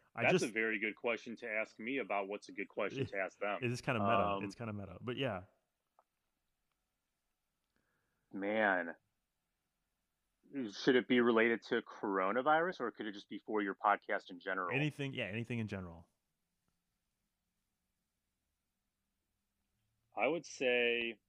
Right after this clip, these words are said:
Speaker 2: something that I would like to know, like, who you speak to maybe, is maybe the moment that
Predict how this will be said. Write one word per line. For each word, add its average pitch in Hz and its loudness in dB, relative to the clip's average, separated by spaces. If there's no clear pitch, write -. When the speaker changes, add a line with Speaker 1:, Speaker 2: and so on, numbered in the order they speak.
Speaker 2:
something 175 -10
that 156 -2
I 107 2
would 123 -4
like 131 -4
to 139 -10
know, 135 -4
like, 113 0
who 123 0
you 117 2
speak - -2
to 127 0
maybe, 127 2
is 101 0
maybe 123 4
the 131 -2
moment 117 -2
that 107 2